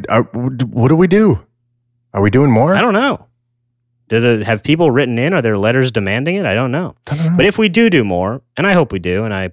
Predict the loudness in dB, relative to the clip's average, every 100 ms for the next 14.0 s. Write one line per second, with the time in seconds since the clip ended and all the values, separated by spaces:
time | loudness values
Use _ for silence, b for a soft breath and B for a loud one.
0 | _ -6 -4 -2 -4 -2 -2 -2 -4 -4
1 | -4 -6 -8 -8 -10 -12 _ _ -6 -6
2 | -4 -4 -4 -4 -6 -6 -2 -2 -2 -4
3 | -6 -2 2 4 4 0 -2 0 0 0
4 | 0 0 2 2 2 0 0 2 2 0
5 | 2 2 2 0 -2 -2 -2 0 0 2
6 | -2 -10 _ -2 0 2 2 2 0 0
7 | 0 0 -4 -6 -4 -2 -2 -2 -4 -4
8 | -4 -2 0 0 0 -4 -6 -6 -12 _
9 | _ 0 0 0 -4 -6 -4 0 2 2
10 | 0 -2 -2 -6 -12 -20 _ _ -4 -2
11 | -4 -6 -6 -4 -4 -4 -6 -12 b b
12 | b _ 2 2 0 -2 -2 0 0 -2
13 | -2 -2 0 0 -2 -4 -6 -6 -10